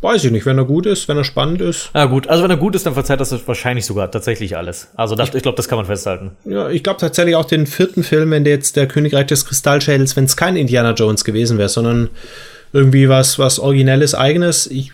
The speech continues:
Speaker 1: hätte ihn wahrscheinlich trotzdem nicht gut gefunden, glaube ich.
Speaker 2: Ich, ja, aber wenn's nicht Indiana Jones gewesen wäre, würden wir jetzt nicht drüber reden. Also nicht nur,
Speaker 1: Das ist
Speaker 2: weil's,
Speaker 1: richtig, ja.
Speaker 2: nicht nur, nicht weil's kein, äh,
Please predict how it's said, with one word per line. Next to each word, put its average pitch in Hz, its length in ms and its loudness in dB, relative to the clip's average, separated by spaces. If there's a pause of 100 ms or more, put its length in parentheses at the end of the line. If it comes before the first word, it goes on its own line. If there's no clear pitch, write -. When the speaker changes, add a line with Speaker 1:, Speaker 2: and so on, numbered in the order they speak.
(120)
Speaker 1:
hätte 139 220 0
ihn 143 180 -2
wahrscheinlich 147 300 0
trotzdem 170 300 -2
nicht 123 160 0
gut 113 200 -2
gefunden, 101 560 -4 (440)
glaube 104 280 0
ich. 90 200 -6
Speaker 2:
Ich, 135 40 -6
ja, 131 140 2
aber 139 100 0
wenn's 127 180 -2
nicht 120 260 -6
Indiana 117 300 -4
Jones 135 220 -2
gewesen 127 240 -2
wäre, 120 160 -2
würden 113 180 -4
wir 113 60 -2
jetzt 117 140 -4
nicht 120 120 -8
drüber 110 200 -2
reden. 101 320 -2
Also 104 160 -4
nicht 123 160 -4
nur, - 80 4
Speaker 1:
Das 110 100 4
ist 107 140 0
Speaker 2:
weil's, 101 60 4
Speaker 1:
richtig, - 340 -4
ja. 87 100 -4
Speaker 2:
nicht 147 140 -2
nur, 156 180 2
nicht 135 180 -2
weil's 123 240 0
kein, 117 380 -2
äh, 101 400 -4